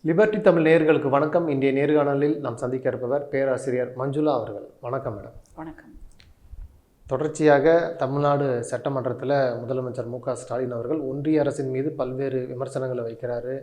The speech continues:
Speaker 1: இந்த வக்பு வாரிய சட்ட திருத்தத்துக்கு எதிரான ஒரு தீர்மானம், இன்றைக்கு நீட்டுக்கு எதிரான ஒரு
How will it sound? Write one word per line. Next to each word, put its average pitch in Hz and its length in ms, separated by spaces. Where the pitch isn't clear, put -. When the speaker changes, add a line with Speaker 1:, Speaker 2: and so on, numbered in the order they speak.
Speaker 1:
இந்த 123 160
வக்பு 131 340
வாரிய 131 540
சட்ட - 300
திருத்தத்துக்கு 123 480
எதிரான 120 520
ஒரு 117 140
தீர்மானம், 120 580
இன்றைக்கு 120 680
நீட்டுக்கு 143 720
எதிரான 123 400
ஒரு 113 200